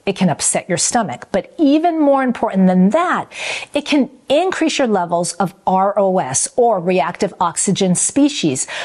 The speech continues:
which increases inflammation. The next thing you want to check when shopping for quality fish oil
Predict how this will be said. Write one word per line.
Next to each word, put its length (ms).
which 180
increases 540
inflammation. 680
The 140
next 520
thing 160
you 140
want 160
to 60
check 340
when 120
shopping 380
for 140
quality 360
fish 280
oil 260